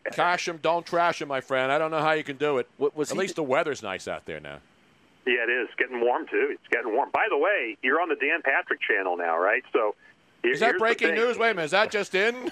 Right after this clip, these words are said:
Speaker 3: <laughs> No, no, no. Here's, here's the, <laughs> yeah, yeah. The, yeah, the bottle just washed ashore here, Tony. Uh, no, no. Here's the great thing, and, and, and if you ever, you know, if Dan will, you know, go ahead and, and, and show up, you know, every once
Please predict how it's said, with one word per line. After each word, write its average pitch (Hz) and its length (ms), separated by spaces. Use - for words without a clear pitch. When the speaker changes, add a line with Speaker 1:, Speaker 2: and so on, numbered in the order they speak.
Speaker 3:
<laughs> - 120
No, 175 80
no, 156 240
no. 202 360
Here's, - 240
here's 226 220
the, 180 420
<laughs> - 0
yeah, 160 140
yeah. 180 80
The, 156 260
yeah, 165 140
the 156 160
bottle 170 360
just 151 220
washed 147 360
ashore 143 480
here, 143 360
Tony. 104 260
Uh, 131 260
no, 170 80
no. 156 160
Here's 214 260
the - 100
great 165 380
thing, 165 280
and, 127 200
and, 135 240
and 131 100
if - 120
you 131 120
ever, 180 300
you 123 120
know, 113 180
if 113 100
Dan 131 260
will, 127 340
you 131 140
know, 110 100
go 120 160
ahead 123 220
and, 107 180
and, 107 200
and 101 200
show 123 200
up, 160 100
you 139 100
know, 107 120
every 107 180
once 98 220